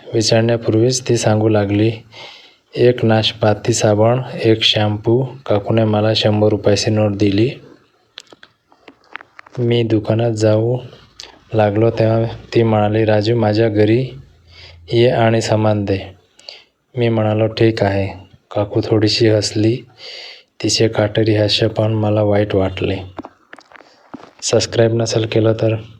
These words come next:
प्लीज सबस्क्राईब करा आणि लाईक करायला विसरू नका. प्लीज, प्लीज, प्लीज. चला पुढे. मी गेल्यानंतर ती तिच्या घरी गेली असावी, कारण मी तिचे सामान घेऊन परतलो तेव्हा काकू तिथे नव्हती.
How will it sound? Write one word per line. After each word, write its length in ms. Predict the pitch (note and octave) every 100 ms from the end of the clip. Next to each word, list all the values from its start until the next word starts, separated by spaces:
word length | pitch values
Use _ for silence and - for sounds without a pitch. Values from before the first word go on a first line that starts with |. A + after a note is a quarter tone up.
| - _ _ - _ _ _ -
प्लीज 180 | A2+ G#2+
सबस्क्राईब 500 | A#2 - - A2+ A2+
करा 300 | A2 A2 A#2+
आणि 280 | A2+ A2
लाईक 240 | A2 A2 -
करायला 280 | G#2+ G#2 G#2+
विसरू 300 | G#2 - G#2+
नका. 320 | G#2 G2 G#2 - -
प्लीज, 280 | G#2+ G#2+ G#2+
प्लीज, 360 | - G#2 G2+
प्लीज. 360 | - G2 G2 -
चला 280 | - A2 G#2
पुढे. 240 | - G2 - - - - -
मी 180 | B2+ C3
गेल्यानंतर 640 | B2 A#2+ A#2 A#2 A2+ A#2
ती 380 | A#2+ - - A2+
तिच्या 340 | A2+ G#2+ A#2+ A2
घरी 280 | G#2+ G#2+
गेली 340 | G#2+ G#2 G2+ A2
असावी, 420 | G2+ A2 G#2 A2
कारण 280 | - A2 A2
मी 180 | A2+ A#2
तिचे 360 | A2 G#2 A2+
सामान 380 | A2 G#2+ G#2+ G#2+
घेऊन 240 | G#2 G#2+
परतलो 500 | G#2+ G#2+ G2+ F#2+ G#2+
तेव्हा 340 | A2 G#2+ G#2 G#2+
काकू 380 | G#2+ G2+ - G#2+
तिथे 260 | G#2+ A2
नव्हती. 540 | G#2+ G#2+ G#2 - G2